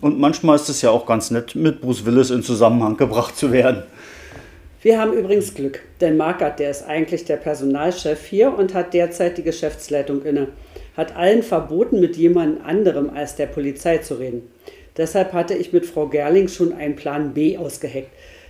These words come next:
Speaker 2: nachdem wir uns in einem kleinen Café zwei Ecken weiter getroffen hätten. Ich hätte dann die Agentur mit der Ausrede verlassen, allerlei Dinge zur Post bringen zu müssen. Aber Markert ist jetzt weg und wir können gleich hier reden.“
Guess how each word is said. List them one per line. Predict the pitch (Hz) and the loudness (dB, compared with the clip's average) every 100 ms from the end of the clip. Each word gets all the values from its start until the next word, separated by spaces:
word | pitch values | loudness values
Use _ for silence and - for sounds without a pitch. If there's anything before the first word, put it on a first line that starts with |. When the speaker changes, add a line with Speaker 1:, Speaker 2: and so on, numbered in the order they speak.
| - - | -20 -10
Speaker 2:
nachdem | 151 - 170 170 | -8 6 6 8
wir | 185 | 4
uns | 180 170 | 4 0
in | 185 165 | -2 -4
einem | 156 | -4
kleinen | 139 147 151 160 | -6 -4 0 0
Café | 151 139 175 208 | -2 -4 2 2
zwei | 214 - 165 | 0 -2 0
Ecken | 165 165 160 | 0 0 0
weiter | 156 175 170 | 2 2 2
getroffen | 147 - 147 151 | -2 -4 -8 -6
hätten. | 139 143 135 - _ _ - - | -6 -6 -8 -10 _ _ -20 -8
Ich | - 180 | -6 -2
hätte | 208 220 214 | -2 -2 2
dann | 202 | 2
die | 180 - | 2 -2
Agentur | 160 147 139 - 254 | -2 -2 -2 -4 2
mit | 311 220 | 2 2
der | 156 143 | -2 0
Ausrede | 156 156 180 185 | -4 2 2 4
verlassen, | 190 196 185 185 202 196 - - - | 2 0 0 0 -4 -10 -18 -20 -8
allerlei | 175 202 190 175 | 2 4 6 6
Dinge | 165 175 175 165 | 6 6 8 6
zur | - 143 | 4 -2
Post | - 247 - | 2 0 0
bringen | 165 147 | 0 0
zu | 139 | 0
müssen. | 147 139 139 135 - _ _ - | -2 -2 -4 -12 -16 _ _ 0
Aber | 190 185 | 4 6
Markert | 175 170 175 175 | 6 2 2 0
ist | 175 - | 0 -2
jetzt | 151 - | -4 2
weg | 180 196 - - | 2 2 -4 0
und | 294 269 | 2 4
wir | |
können | 185 185 175 | 2 4 4
gleich | 156 147 | 4 -2
hier | - 160 147 | 0 0 2
reden.“ | 139 131 | 0 -4